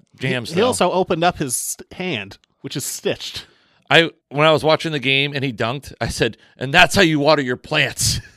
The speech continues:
Speaker 2: Uh, Knicks one up over the Cavs. That series could, I'm probably gonna go with the Cavs, but it could go either way.
Speaker 1: Yep.
Speaker 2: Uh, Clippers over the Suns. That was a surprising one.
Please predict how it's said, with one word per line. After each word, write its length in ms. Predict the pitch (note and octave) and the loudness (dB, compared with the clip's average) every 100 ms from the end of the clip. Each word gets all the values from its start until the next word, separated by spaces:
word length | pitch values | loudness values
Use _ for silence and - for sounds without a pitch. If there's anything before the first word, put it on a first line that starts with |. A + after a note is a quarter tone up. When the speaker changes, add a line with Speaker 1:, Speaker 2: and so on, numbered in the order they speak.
| _ _ _ _ _ _ _ _ | _ _ _ _ _ _ _ _
Speaker 2:
Uh, 180 | D3+ D3 | 0 2
Knicks 400 | D3+ D#3+ - - - | 2 -4 -8 -10 -6
one 200 | C#3+ D#3 | -2 -2
up 120 | D3 | -2
over 140 | D3 | -4
the 60 | C3+ | -4
Cavs. 440 | C#3+ C#3 C3+ C3 - | -2 0 0 -4 -8
That 180 | C3 - | -10 -6
series 320 | C3+ B2 - | -6 -6 -8
could, 200 | B2 G#2+ | -10 -12
I'm 120 | A#2 G#2 _ | -16 -18 _
probably 200 | A#2 F#3 | -10 -10
gonna 140 | G2 F#2 | -10 -14
go 80 | F#2+ | -16
with 20 | |
the 60 | G2 | -14
Cavs, 320 | - C#3 - | -12 -12 -10
but 80 | C3+ | -10
it 60 | B2 | -10
could 120 | E3 | -8
go 140 | A2+ | -10
either 140 | F#2+ G#2 | -10 -10
way. 140 | A2+ - _ | -10 -10 _
Speaker 1:
Yep. 180 | B2+ - _ | -6 -6 _
Speaker 2:
Uh, 200 | C#3 C#3+ C#3 - | 0 2 0 -8
Clippers 320 | - G3 G#3+ G3+ | -4 0 2 2
over 140 | F#3+ | 2
the 80 | D#3+ | 0
Suns. 340 | - G3 C#3+ | 0 -2 -2
That 120 | C3+ | -2
was 120 | G3 B2+ | -2 -2
a 60 | |
surprising 500 | A#2 A#2 A2 G#2 G#2+ | -8 -8 -10 -10 -10
one. 200 | G#2+ D#3 | -12 -14